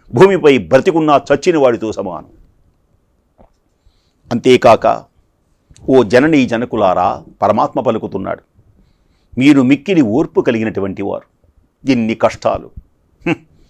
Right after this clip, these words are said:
దేవకీదేవి పడినటువంటి కష్టాలు మామూలా?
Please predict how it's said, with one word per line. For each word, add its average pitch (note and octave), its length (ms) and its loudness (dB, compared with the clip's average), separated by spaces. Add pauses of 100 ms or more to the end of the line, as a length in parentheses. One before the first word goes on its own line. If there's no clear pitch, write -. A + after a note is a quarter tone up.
(680)
దేవకీదేవి A#2+ 680 0
పడినటువంటి A2+ 560 -4
కష్టాలు D3 420 2
మామూలా? A2+ 680 2